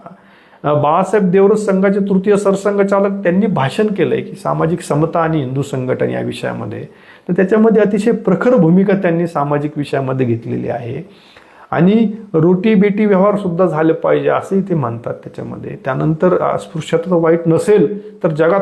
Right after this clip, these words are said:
काहीच वाईट नाही, अशा पद्धतीचं वक्तव्य त्या ठि-, त्यामध्ये ते करतायत. तर हा विचार आपण समजून घेणार आहे की नाही? मला असं वाटतं की हा विचार आपण समजून घ्यावा. आपण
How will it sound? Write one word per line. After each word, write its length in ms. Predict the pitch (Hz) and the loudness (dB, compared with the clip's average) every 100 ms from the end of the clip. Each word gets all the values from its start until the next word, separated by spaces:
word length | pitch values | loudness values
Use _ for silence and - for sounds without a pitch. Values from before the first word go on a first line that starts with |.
| - 160 | -2 -2
काहीच 280 | 160 233 | 0 2
वाईट 200 | 233 208 202 | 2 2 2
नाही, 280 | 190 160 - - - _ | 0 0 -2 -10 -20 _
अशा 200 | 143 233 | -6 -4
पद्धतीचं 640 | 226 - 196 233 240 - | 0 0 2 2 0 2
वक्तव्य 460 | 226 196 - 208 196 | 2 2 0 2 2
त्या 160 | 190 185 | 2 -2
ठि-, 180 | - - - - | -4 -12 -14 -4
त्यामध्ये 320 | 151 151 143 147 | -2 0 -2 -4
ते 60 | |
करतायत. 680 | 147 117 120 117 110 - - _ _ _ _ _ 262 | -6 -6 -4 -4 -6 -8 -18 _ _ _ _ _ 0
तर 100 | 247 | 2
हा 240 | - 202 | 2 2
विचार 420 | 196 202 202 247 | 2 2 2 2
आपण 260 | 240 233 254 | 2 0 -2
समजून 420 | 202 208 226 214 | -2 -2 0 2
घेणार 240 | 165 185 | 2 2
आहे 100 | 180 | 0
की 120 | 170 139 | 0 -4
नाही? 160 | 113 110 - _ _ _ _ _ _ _ _ _ | -6 -14 -20 _ _ _ _ _ _ _ _ _
मला 200 | 139 143 | -2 0
असं 160 | 151 165 | 0 0
वाटतं 260 | 156 - 170 | -2 -2 -6
की 120 | 170 | -2
हा 100 | 160 | -2
विचार 320 | 143 139 175 | -2 0 0
आपण 240 | 170 175 | 0 0
समजून 400 | 165 135 135 143 | -2 -2 -2 -2
घ्यावा. 340 | 120 - - - - _ _ _ _ _ _ _ _ | -2 -2 -4 -6 -12 _ _ _ _ _ _ _ _
आपण 480 | - - 160 160 143 | -6 -2 0 2 0